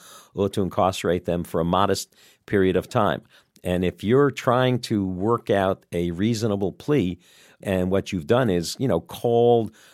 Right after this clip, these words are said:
the prosecutor incompetent or unprofessional or corrupt, that stings and it doesn't go away.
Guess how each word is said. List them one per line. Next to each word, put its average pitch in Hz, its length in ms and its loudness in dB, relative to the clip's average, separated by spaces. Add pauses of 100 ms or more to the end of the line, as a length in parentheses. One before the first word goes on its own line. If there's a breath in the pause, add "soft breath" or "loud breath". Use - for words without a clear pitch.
(100 soft breath)
the 95 80 0
prosecutor 95 720 0
incompetent 107 720 0
or 85 100 0
unprofessional 98 760 -2
or 90 140 2
corrupt, 143 500 2 (280 soft breath)
that 185 180 2
stings 117 840 0 (180)
and 104 180 2
it 104 160 0
doesn't 110 420 2
go 104 100 2
away. 113 480 2